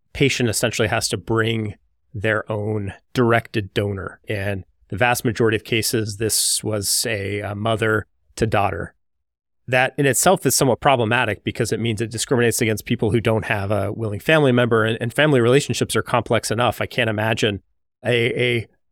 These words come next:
daughter to mother relationship, and then suddenly you're adding in the complexity of a donated uterus, and, and not even just when things go right, but also when things go wrong,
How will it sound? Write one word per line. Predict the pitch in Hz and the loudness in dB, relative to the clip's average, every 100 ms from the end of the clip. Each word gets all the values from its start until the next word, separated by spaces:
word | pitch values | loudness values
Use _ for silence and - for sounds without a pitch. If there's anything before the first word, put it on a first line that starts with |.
| _ | _
daughter | 127 123 131 | 6 6 6
to | 123 | 4
mother | 127 120 | 4 6
relationship, | 117 120 120 - - 117 113 | 4 4 2 0 0 0 0
and | 113 | -2
then | 117 | -2
suddenly | - 123 117 113 107 | 0 0 2 2 0
you're | 101 113 | 0 0
adding | 113 117 120 110 | 0 0 0 0
in | 110 | -2
the | 104 | -4
complexity | - 110 117 107 - 110 107 110 | -6 -6 -4 -2 -2 0 -2 -4
of | 98 98 98 - _ - | -6 -6 -8 -12 _ -6
a | 113 101 | -4 -2
donated | 120 113 110 95 | -2 0 0 0
uterus, | 143 131 110 - | 2 4 2 0
and, | 143 156 | 0 2
and | 147 | 2
not | 156 196 | 4 6
even | 180 139 131 | 4 4 2
just | - 127 - - _ _ _ _ | 4 2 0 -8 _ _ _ _
when | - 127 | -2 -2
things | 113 127 123 92 | 2 2 4 2
go | 117 110 110 | 4 4 2
right, | 101 135 135 110 - - _ _ | 2 2 2 0 -4 -12 _ _
but | - 120 | 0 2
also | 127 - | 4 2
when | 120 | 2
things | 120 107 | 0 0
go | 113 | 0
wrong, | 104 120 117 95 | 2 2 2 -2